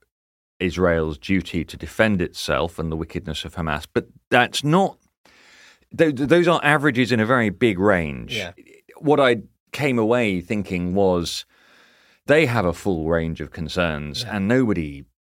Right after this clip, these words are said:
Speaker 1: nobody knows what the hell to do about this.
Speaker 2: Yeah.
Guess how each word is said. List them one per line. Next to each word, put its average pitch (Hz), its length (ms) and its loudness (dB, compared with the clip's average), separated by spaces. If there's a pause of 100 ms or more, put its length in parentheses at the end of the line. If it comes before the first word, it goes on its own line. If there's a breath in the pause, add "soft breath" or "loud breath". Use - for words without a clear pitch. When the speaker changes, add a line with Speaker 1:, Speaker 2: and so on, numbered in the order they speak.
(300)
Speaker 1:
nobody 104 300 -8
knows 73 260 -10
what 71 140 -14
the 67 80 -14
hell 67 160 -14
to - 100 -20
do 71 120 -14
about - 320 -18
this. - 400 -16
Speaker 2:
Yeah. 101 160 -20